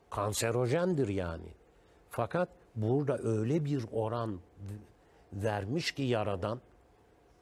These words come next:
ilahi bir program o, genetik yapısında yazılı o. Bu kadar formik asit üreteceksin, bu kadar kuersetin üreteceksin, saponinlerden şu kadar.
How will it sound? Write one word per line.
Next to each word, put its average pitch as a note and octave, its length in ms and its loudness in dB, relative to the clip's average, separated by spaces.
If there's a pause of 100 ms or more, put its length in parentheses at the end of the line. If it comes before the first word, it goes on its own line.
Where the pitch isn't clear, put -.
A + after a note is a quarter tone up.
ilahi A2 600 0
bir B2+ 160 0
program B2+ 600 2
o, A2 120 2
genetik A#2+ 480 2
yapısında C#3 540 0
yazılı B2+ 400 2
o. F#2 200 0 (360)
Bu C#3 140 4
kadar C#3+ 340 4
formik C#3 460 2
asit A#2+ 360 0
üreteceksin, G2+ 560 -2 (320)
bu B2+ 140 2
kadar C3+ 400 2
kuersetin C3+ 760 4
üreteceksin, G#2+ 640 2 (300)
saponinlerden C3 1120 2
şu C#3 220 -2
kadar. A#2 340 2